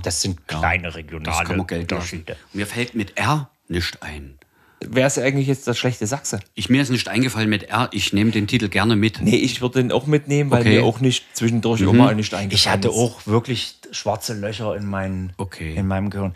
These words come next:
Speaker 1: Wir sind alles schlechte Sachsen.
Speaker 2: Mhm.
Speaker 3: Ja, gut.
Speaker 1: So,
Speaker 3: Ja.
Speaker 1: aber auch dadurch sind wir wieder gleich und wieder gut.
Speaker 3: Das ist gut.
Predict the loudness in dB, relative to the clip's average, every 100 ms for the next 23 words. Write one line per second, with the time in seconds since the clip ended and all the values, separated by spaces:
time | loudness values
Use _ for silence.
0 | -10 -4 -2 0 2 2 0 -2 -4 -6
1 | -6 -10 -10 -4 -2 0 2 2 -2 -6
2 | -6 -8 -8 -10 -8 -4 0 2 4 2
3 | -2 2 2 4 2 2 -2 -8 -8 -6
4 | -6 -2 -2 -2 -4 0 0 0 -2 -4
5 | -4 -4 -4 -6 -6 -6 -8 _ _ _
6 | _ 4 4 2 -4 -6